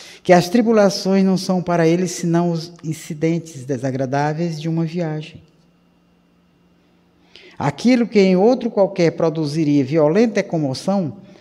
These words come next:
afeta-o mediocremente. Ele sabe que os dissabores da vida são provas que servirão para o seu adiantamento,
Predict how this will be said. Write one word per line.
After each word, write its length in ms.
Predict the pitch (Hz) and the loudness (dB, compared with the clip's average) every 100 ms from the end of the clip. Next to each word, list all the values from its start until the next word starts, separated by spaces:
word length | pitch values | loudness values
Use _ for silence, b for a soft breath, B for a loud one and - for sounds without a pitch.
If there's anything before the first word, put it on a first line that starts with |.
| B | B
afeta-o 840 | 123 120 - 190 202 175 135 120 113 - - | -12 -10 -2 0 0 -2 -4 -4 -10 -20 -10
mediocremente. 1040 | 131 123 135 143 143 107 107 - - - _ _ _ B B B | -8 -6 -8 -6 -8 -6 -8 -10 -18 -20 _ _ _ B B B
Ele 200 | 160 180 | 0 0
sabe 600 | 175 - 170 170 160 131 | 0 2 4 4 2 -2
que 120 | - | 0
os 120 | 151 151 | 0 0
dissabores 680 | 180 - 170 170 254 247 | -2 0 0 2 2 2
da 140 | 208 196 | 2 0
vida 440 | 156 143 131 117 | 0 -2 -2 -2
são 260 | 117 - 190 | -6 -2 -2
provas 680 | - 165 175 170 135 127 - | 0 0 2 0 -2 -6 -4
que 140 | 175 170 175 | -2 -2 0
servirão 560 | 196 165 175 156 180 | 0 2 0 0 -2
para 180 | 185 175 | -2 -2
o 60 | 165 | -2
seu 440 | - - 165 160 - - B B B | -4 -2 -2 -2 -10 -20 B B B
adiantamento, 960 | 120 165 214 220 208 180 156 180 - | -4 0 2 2 2 0 0 -2 -6